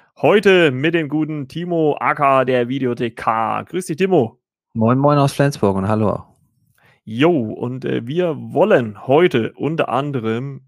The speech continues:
Speaker 1: über Jungle Cruise, äh, sprechen und dem neuen Actionreiser von Amazon Prime, Jolt, mit, äh, Kate Beckinsale in der Hauptrolle.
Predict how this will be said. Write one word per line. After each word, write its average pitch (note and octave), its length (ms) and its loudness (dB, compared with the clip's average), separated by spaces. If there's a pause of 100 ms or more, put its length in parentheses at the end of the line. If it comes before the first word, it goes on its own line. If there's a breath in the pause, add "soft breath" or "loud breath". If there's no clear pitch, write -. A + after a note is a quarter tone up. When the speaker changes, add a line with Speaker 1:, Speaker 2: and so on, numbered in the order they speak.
(120)
Speaker 1:
über B2+ 480 -2 (320)
Jungle E3 420 0
Cruise, B2 560 -12
äh, B2 160 -10
sprechen C3 640 -6
und F3 220 0
dem C#3+ 320 0
neuen C3+ 500 -2
Actionreiser C3+ 1040 2
von B2 420 -2
Amazon B2+ 440 -2
Prime, A2 520 -4
Jolt, B2 640 0
mit, B2+ 280 -4
äh, B2 160 -6
Kate - 240 -8
Beckinsale A#2+ 420 -6
in A2 80 -12
der A2+ 120 -12
Hauptrolle. B2 500 -6